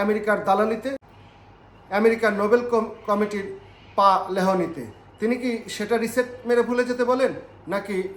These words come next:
নব্বইয়ের গণ অভ্যুত্থান, ছিয়ানব্বইয়ের গণ অভ্যুত্থান, এগুলো ভুলে যেতে বলেন? এগুলা বাঙালি জাতির রক্তে মিশে আছে, এগুলা বাঙালি জাতীয় সত্তার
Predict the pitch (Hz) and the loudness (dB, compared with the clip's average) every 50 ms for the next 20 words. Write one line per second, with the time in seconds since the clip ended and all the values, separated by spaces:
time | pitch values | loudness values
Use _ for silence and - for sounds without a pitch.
0 | 180 185 202 208 - 208 208 190 185 160 185 208 208 208 - 240 240 240 - 208 | -6 -4 -4 -4 -2 -2 -2 -2 -2 -4 -4 -2 -2 -2 -2 -2 -4 -4 -4 -2
1 | 196 185 185 185 - - - - - - 208 202 208 214 208 196 180 196 190 190 | -2 -2 -2 -4 -8 -14 -20 -20 -12 -6 -2 -2 0 0 -2 -2 -4 -4 -4 -6
2 | 190 190 - - - - - - - - - - 185 196 190 185 185 190 185 - | -6 -8 -10 -16 -20 -20 -20 -20 -20 -14 -8 -6 -4 -2 -2 -2 -2 -4 -6 -6
3 | - 180 175 175 196 190 196 196 190 185 190 185 180 151 170 160 156 156 131 147 | -4 -4 -4 -4 -4 -4 -4 -2 -2 -2 -4 -4 -4 -4 -6 -6 -6 -4 -4 -4
4 | 143 135 120 113 110 - - - - - - - - - 185 196 202 220 220 202 | -4 -4 -6 -10 -14 -18 -20 -20 -20 -20 -20 -18 -12 -10 -6 0 2 4 4 4
5 | - 190 190 190 196 185 190 190 190 180 180 185 165 147 185 180 185 - - 185 | 4 2 2 0 0 -2 -2 0 -2 -2 -2 -4 -4 -2 -2 -2 -4 -4 -4 -4
6 | 185 175 - 175 180 170 - - 165 175 175 _ - - - - - - - - | -4 -2 -2 -2 -2 -2 -2 -4 -8 -10 -12 _ -18 -20 -20 -20 -20 -20 -20 -20
7 | - - - - - 185 196 220 220 214 196 202 202 214 214 208 190 202 196 190 | -20 -20 -20 -14 -6 0 2 4 6 6 4 4 2 2 0 0 0 2 0 0
8 | 196 196 190 180 - 196 196 190 - 196 180 | 0 -2 -6 -6 -4 -4 -6 -4 -4 -4 -4